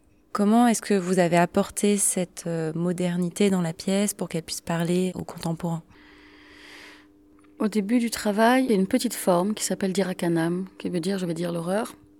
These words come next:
Speaker 2: En fait, le texte, il y a plusieurs traductions. Il y a la traduction de Daniel Robert sur laquelle on travaille et une traduction de Marie, euh,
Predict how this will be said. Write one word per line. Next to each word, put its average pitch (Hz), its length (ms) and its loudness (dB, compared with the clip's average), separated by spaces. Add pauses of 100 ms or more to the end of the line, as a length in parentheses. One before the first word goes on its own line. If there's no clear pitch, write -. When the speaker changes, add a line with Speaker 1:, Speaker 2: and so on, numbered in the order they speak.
(120)
Speaker 2:
En - 40 -20
fait, - 120 0
le 214 80 4
texte, 247 380 2
il 185 120 -2
y 180 80 2
a 170 60 2
plusieurs 185 240 0
traductions. 175 520 -2
Il 156 60 -2
y - 20 -4
a 143 40 -6
la 147 60 -4
traduction 160 380 -6
de 170 60 2
Daniel 165 240 0
Robert 175 280 -2
sur 175 140 -4
laquelle 165 240 -4
on 160 80 -6
travaille 185 440 -2
et 170 60 0
une 160 140 -2
traduction 165 540 -6
de 170 100 0
Marie, 165 400 -2
euh, 151 160 -8